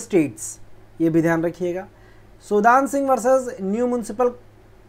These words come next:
न्यू दिल्ली म्युनिसिपल कमेटी, ये नेसेसिटी के प्रिंसिपल से है, ठीक है।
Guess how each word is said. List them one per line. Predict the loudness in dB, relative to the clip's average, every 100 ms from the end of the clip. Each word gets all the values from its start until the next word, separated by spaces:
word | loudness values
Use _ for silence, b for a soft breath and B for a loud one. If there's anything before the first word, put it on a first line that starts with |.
| -20 -12
न्यू | -4 -2 0 4
दिल्ली | 6 6 2
म्युनिसिपल | -4 -4 -6
कमेटी, | -4 -4 -4 -6 -12 -8
ये | -2 0
नेसेसिटी | 0 -4 -6 -6 -6
के | -6
प्रिंसिपल | -6 -6 -8 -8 -8
से | -6 -8
है, | -8 -14 -20 -20 _ -20 -20 -20 -20 -20 -20 -10
ठीक | 0
है। | 4 2 2 -16